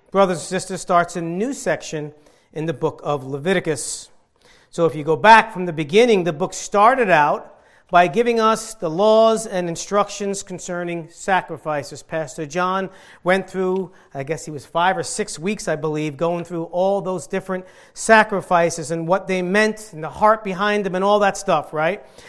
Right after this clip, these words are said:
And we learned of important themes such as acceptance, purification, thanksgiving, dedication. And here,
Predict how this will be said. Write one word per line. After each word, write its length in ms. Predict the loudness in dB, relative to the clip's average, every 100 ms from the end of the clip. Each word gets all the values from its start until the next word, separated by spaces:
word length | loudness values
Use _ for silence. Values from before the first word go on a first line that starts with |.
| -4 2
And 340 | 4 4 2
we 80 | 2
learned 320 | 4 4 8
of 320 | 8 8 2 -12 -10
important 580 | -6 -2 4 4 2 -6
themes 420 | -4 -2 -4 -6
such 360 | -8 0 0 4
as 360 | 4 6 4 2
acceptance, 760 | -8 2 2 2 -8 -8 -10
purification, 1000 | -8 -2 -2 -4 -2 0 0 0 -2 -2 -14 _ _ _ _ _
thanksgiving, 960 | 0 0 -2 0 2 2 0 -2 -4 -2
dedication. 840 | 0 0 -2 -4 -4 -6 -10 -10 _ _ _ _ _ _ _ _ -6
And 120 | -6 0
here, 420 | 2 6 6